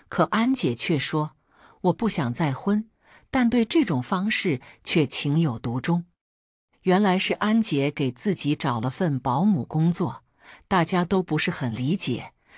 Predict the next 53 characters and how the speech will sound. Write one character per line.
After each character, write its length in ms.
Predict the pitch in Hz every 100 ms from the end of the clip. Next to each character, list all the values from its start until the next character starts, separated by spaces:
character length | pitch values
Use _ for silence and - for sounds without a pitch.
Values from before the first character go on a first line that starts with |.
| -
虽 220 | - 185 170
说 220 | 180 170
安 320 | - 196 208
姐 180 | 202 131
的 140 | 123
退 260 | - 185 147
休 240 | - 165
金 260 | 160 180 175
不 160 | 180
多， 360 | 135 180 208 - _ _ - -
也 160 | 180 180
有 180 | 170
两 340 | 170 160 117 113
千 300 | - 190 190
多 180 | 190 175
块， 400 | - 190 - - _ _ _ _ _ _ _ _ _ _
怎 140 | - 185
么 80 | 226
也 140 | 220
够 200 | 175 165
吃 180 | - 247
喝 260 | - 285
的， 260 | 277 180 - _ _ - - -
为 140 | 330
什 160 | 262 185
么 220 | 226 226 - _
还 180 | - 214
要 160 | 247 226
去 220 | - 247
做 180 | 269 220
保 280 | 175 208
姆 280 | 294 247 127
再 220 | 123 190
挣 240 | 175 277 214
份 200 | 220 165
工 240 | 220 226
资 240 | 226 285 277
的 120 | 220
呢？ 220 | 139 131 _ _ _ _ _ _ _ -
下 240 | - 226
面 220 | 208 170
我 120 | 143
们 140 | 131 143
来 160 | 139
听 240 | 143 - 185
听 160 | 180 147
安 240 | 190 190
姐 260 | 190 135 107
是 220 | 113 160
如 200 | 135 143
何 200 | 190 143
说 280 | 131 - 135
的， 220 | 127 107